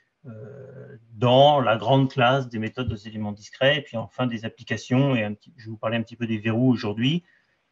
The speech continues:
Et puis, si on a un peu de temps, du, du continuum qu'il y a en fait entre les éléments finis et les éléments discrets, il y a un grand nombre de méthodes aujourd'hui qui existent.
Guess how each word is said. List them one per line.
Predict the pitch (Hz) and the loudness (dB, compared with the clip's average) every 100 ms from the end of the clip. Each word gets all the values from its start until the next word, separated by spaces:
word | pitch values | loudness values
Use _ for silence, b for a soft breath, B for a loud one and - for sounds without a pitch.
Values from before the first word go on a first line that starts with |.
| _ _ _ _ _ - | _ _ _ _ _ -16
Et | - | -14
puis, | - 127 123 | -8 -4 -2
si | - | 2
on | 117 | 4
a | 117 | 4
un | |
peu | 113 | 4
de | 123 | 0
temps, | 139 135 | 4 6
du, | 131 120 | 6 2
du | 123 | 2
continuum | 139 135 151 143 151 165 | 2 2 4 4 6 2
qu'il | - 131 | 0 4
y | 127 | 6
a | 143 | 6
en | 127 | 4
fait | - 131 127 | 2 -2 -2
entre | 127 - 131 139 127 | -4 0 2 2 2
les | 113 113 | 0 -2
éléments | 120 120 120 | 0 0 -2
finis | - 117 123 131 | -6 -2 2 4
et | 120 | 4
les | 110 | 0
éléments | 113 117 | 0 0
discrets, | 110 104 - 123 | 0 -6 -2 0
il | 127 | 2
y | 104 | 0
a | 104 | -2
un | |
grand | 95 120 | 2 4
nombre | 120 113 | 4 4
de | |
méthodes | 110 120 127 | 2 2 2
aujourd'hui | 113 104 113 | 0 -4 -8
qui | - 113 | -10 -14
existent. | 95 - _ | -14 -20 _